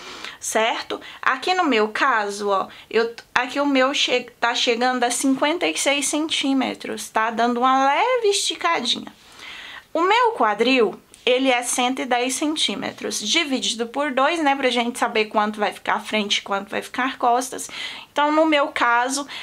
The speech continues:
é cinquenta e cinco centímetros pra frente e cinquenta e cinco centímetros pras costas, tá? Então,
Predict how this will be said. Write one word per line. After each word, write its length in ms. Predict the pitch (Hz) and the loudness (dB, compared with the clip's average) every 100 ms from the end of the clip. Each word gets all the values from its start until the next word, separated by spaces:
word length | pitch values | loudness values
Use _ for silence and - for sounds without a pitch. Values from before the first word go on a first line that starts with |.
| - | -2
é 120 | 240 | 0
cinquenta 520 | 240 262 262 254 262 | 2 2 2 2 2
e 60 | 262 | -2
cinco 440 | - 240 233 240 | -2 -4 -4 -6
centímetros 880 | 233 233 247 254 226 214 208 233 240 | -4 -2 -2 -2 0 0 0 -2 -2
pra 240 | - 262 302 | 0 0 0
frente 560 | - 254 247 262 - | -2 -2 0 0 0
e 140 | - 262 | -2 -2
cinquenta 560 | - 277 269 240 240 | 0 0 2 0 0
e 80 | 240 | -4
cinco 300 | 233 233 226 | -2 -6 -6
centímetros 880 | - 233 233 - 214 208 208 220 220 | -6 -4 -2 -2 0 -2 -2 -2 -2
pras 420 | - 214 262 - | -2 0 0 -4
costas, 760 | - - - - - - - - | -8 -8 -8 -8 -12 -12 -12 -2
tá? 300 | 214 226 269 - - - - | 0 0 -2 -16 -16 -16 -6
Então, 480 | 226 233 285 294 | -4 2 2 2